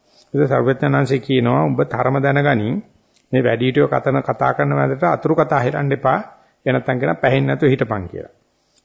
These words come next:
ඉතින් ඒකෙදි අර බමුණන්ට ටිකක් අපහසුකටපත් වෙන. එතකොට චංකි බ්‍රාහ්මණයා කියනවා සරුවචනාංශයට, "අවසරයි ස්වාමීන් වහන්සේ, මේ තරුණ පෙනුමක් තිබුණාට මේ,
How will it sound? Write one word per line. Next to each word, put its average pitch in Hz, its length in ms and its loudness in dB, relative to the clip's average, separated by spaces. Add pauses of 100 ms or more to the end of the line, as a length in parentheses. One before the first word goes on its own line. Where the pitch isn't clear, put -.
ඉතින් 139 220 2
ඒකෙදි 135 400 2
අර 139 160 2
බමුණන්ට 131 480 0
ටිකක් 120 320 -4
අපහසුකටපත් 135 720 -2
වෙන. 127 140 -2
එතකොට 123 280 -2
චංකි 113 300 -4
බ්‍රාහ්මණයා 120 500 -2
කියනවා 117 340 -2
සරුවචනාංශයට, 123 840 0 (800)
"අවසරයි 120 420 0
ස්වාමීන් 117 420 -2
වහන්සේ, 117 380 -2
මේ 120 200 -4 (340)
තරුණ 123 380 -2
පෙනුමක් 127 360 0
තිබුණාට 127 400 -2
මේ, 123 240 2